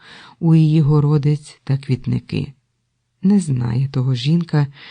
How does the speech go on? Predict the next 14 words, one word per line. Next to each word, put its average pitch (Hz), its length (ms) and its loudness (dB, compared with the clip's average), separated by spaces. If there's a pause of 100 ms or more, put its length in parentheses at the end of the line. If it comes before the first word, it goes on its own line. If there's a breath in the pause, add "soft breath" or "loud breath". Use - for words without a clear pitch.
(300 loud breath)
що - 280 -4
зграбно 170 600 2
несе 160 360 0
гарну 147 640 0
поставу 131 760 -2
у 113 100 -6
танку, 165 680 -2 (540 loud breath)
дріботить 208 580 0
черевичками 160 1000 0 (420 loud breath)
і 143 140 2
час 254 580 -6
від 151 200 -4
часу 165 580 -2
підвискує 127 1120 -2